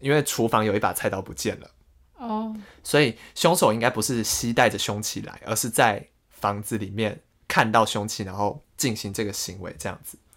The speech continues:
Speaker 1: 在验尸的过程中，他们就发现哥哥手里面有握了一撮头发，那撮头发是比较长的头发，比那时候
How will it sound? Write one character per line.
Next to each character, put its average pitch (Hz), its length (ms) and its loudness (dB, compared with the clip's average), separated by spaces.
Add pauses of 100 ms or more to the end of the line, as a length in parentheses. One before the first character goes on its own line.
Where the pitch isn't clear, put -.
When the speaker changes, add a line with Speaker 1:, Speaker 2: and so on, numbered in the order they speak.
(540)
Speaker 1:
在 170 260 6
验 143 240 4
尸 147 120 0
的 135 60 6
过 131 160 2
程 104 200 -4
中， 110 360 2 (400)
他 - 120 0
们 143 80 0
就 262 100 2
发 135 160 2
现 143 120 2
哥 147 180 4
哥 147 140 6
手 110 280 4
里 113 120 -2
面 110 220 0
有 104 240 -4 (320)
握 160 160 8
了 120 80 6
一 117 80 2
撮 127 220 4
头 95 240 -4
发， - 260 -4 (540)
那 190 140 0
撮 202 140 4
头 120 200 4
发 113 240 2
是 131 300 0
比 113 160 -8
较 160 100 2
长 104 280 -2
的 101 60 -8
头 98 200 -4
发， - 220 -10
比 113 140 -2
那 165 140 2
时 143 160 -2
候 131 340 2